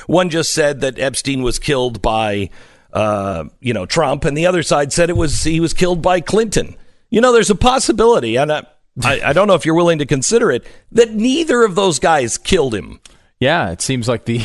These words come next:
Speaker 2: <laughs> the medical examiner came up with that crazy theory.
Speaker 1: Yeah.
Speaker 2: Which was, uh, he hung himself
Speaker 1: Yeah.
Speaker 2: in, in his jail cell.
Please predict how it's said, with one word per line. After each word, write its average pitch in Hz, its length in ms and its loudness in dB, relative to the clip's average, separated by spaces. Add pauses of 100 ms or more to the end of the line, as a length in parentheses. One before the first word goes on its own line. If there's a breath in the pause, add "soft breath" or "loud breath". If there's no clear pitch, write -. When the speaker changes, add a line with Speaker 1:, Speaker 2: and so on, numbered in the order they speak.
Speaker 2:
<laughs> - 100 -14
the 110 380 -2
medical 117 360 0
examiner 92 420 -4
came 104 200 -4
up 92 100 -4
with 95 120 -2
that 85 120 -6
crazy 90 320 -6
theory. 95 280 -4
Speaker 1:
Yeah. 101 220 -2
Speaker 2:
Which 104 300 -8
was, 98 280 -6
uh, 104 160 -2
he 143 140 -4
hung 170 140 -2
himself 101 520 -6
Speaker 1:
Yeah. 67 260 -6 (240)
Speaker 2:
in, 104 560 -4
in 95 120 -4
his 104 160 -6
jail 90 220 -4
cell. - 320 -8